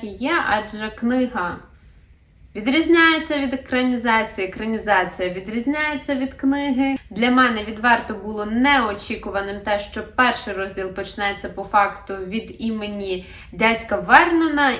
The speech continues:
і оцієї всієї сімейки Дурслів. Тобто це не одразу у нас сцена, коли Хагрід привозить Гаррі до дверей цієї сімейки. Є ще певний ряд подій, які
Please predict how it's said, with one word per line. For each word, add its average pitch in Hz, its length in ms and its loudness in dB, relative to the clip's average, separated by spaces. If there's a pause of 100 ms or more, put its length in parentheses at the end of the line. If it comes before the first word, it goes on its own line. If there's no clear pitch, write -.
і 247 180 0
оцієї 226 640 -4
всієї 226 600 -6
сімейки 233 1120 -2
Дурслів. 233 960 -6
Тобто 214 440 -2
це 226 260 -2 (340)
не 214 320 0
одразу 208 580 4
у 202 100 -6
нас 202 400 -2
сцена, 190 640 0
коли 202 440 -2
Хагрід 185 760 0
привозить 196 920 -4 (300)
Гаррі 196 340 0
до 185 240 -2
дверей 190 580 -2
цієї 233 320 -4
сімейки. 214 680 -6
Є 240 80 2
ще 254 180 0
певний 226 500 0
ряд 202 240 6 (140)
подій, 220 520 -4
які 208 840 -4